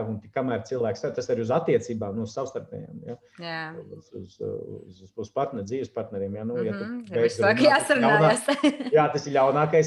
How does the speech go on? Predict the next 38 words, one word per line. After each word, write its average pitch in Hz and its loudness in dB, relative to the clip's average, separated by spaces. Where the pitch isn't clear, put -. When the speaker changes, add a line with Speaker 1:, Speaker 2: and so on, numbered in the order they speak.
Speaker 1:
sods, 240 6
ja 131 0
tu 131 -6
nerunā, 160 6
<laughs> 202 6
jo, 185 8
jo 156 6
tas 160 2
ir, 160 2
Speaker 2:
Jā, 196 2
Speaker 1:
nu, 214 -4
Speaker 2:
tas 202 -2
Speaker 1:
tas - -14
Speaker 2:
ir 214 2
Speaker 1:
ir 156 -4
Speaker 2:
karš. 269 6
Speaker 1:
sods, 233 -2
ja? 370 4
Tas 254 -4
ir 160 -6
karš, 165 0
jā, 113 0
tas 117 -6
ir 135 -4
iestāja, 123 -2
nu, 110 -6
tu 110 -6
nezini, 120 0
ko 104 -10
darīt, 107 -8
jā, 110 -6
nu, 113 -14
tas - -10
tā, 214 -14
bet, 226 2
nu, 220 4
jā. 208 -2
Speaker 2:
Jā. 208 -16